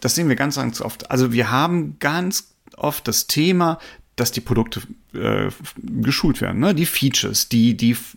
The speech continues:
Liste, die dahinter liegt, also diese ganzen Feature-Liste, kann das, kann das, drei Jahre Laufzeit, zwei Jahre Laufzeit, kostet so und so viel, äh, folgende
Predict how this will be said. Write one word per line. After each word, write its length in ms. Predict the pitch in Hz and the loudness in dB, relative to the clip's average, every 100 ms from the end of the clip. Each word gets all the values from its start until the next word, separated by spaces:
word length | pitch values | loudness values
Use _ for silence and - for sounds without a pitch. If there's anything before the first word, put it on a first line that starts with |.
| 92 | -4
Liste, 800 | 127 123 123 143 - - 131 117 | 4 6 8 6 2 4 4 4
die 240 | 101 110 | 4 4
dahinter 560 | 110 107 101 123 127 110 | 4 2 2 2 2 2
liegt, 240 | 110 113 | 2 2
also 160 | 113 104 | 0 -2
diese 140 | 113 | 0
ganzen 280 | 113 123 135 | 0 0 -2
Feature-Liste, 720 | - 120 113 104 107 110 - | 0 2 2 2 0 0 -2
kann 360 | - 113 123 120 | -4 0 2 2
das, 400 | 117 123 - - | 2 2 0 -2
kann 300 | - 117 110 | 0 2 2
das, 420 | 117 120 - - | 2 0 0 -2
drei 240 | - 131 135 | -2 0 2
Jahre 360 | 117 117 120 | 4 2 2
Laufzeit, 580 | 113 113 117 - 117 117 | 2 0 -2 -2 -2 -2
zwei 240 | - 190 | 0 2
Jahre 240 | 143 127 120 | 4 4 4
Laufzeit, 640 | 117 117 117 - 113 113 | 2 2 0 -2 -4 -2
kostet 420 | - 139 - 120 | -2 -2 -2 -2
so 160 | - 120 | 0 2
und 180 | 117 110 | 2 2
so 140 | 113 | -2
viel, 400 | - 123 120 117 - - - - - | -2 0 2 0 -2 -8 -8 -10 -8
äh, 360 | - 123 123 117 107 - | 0 4 4 4 -2 -4
folgende 460 | 180 170 156 139 | 2 4 4 2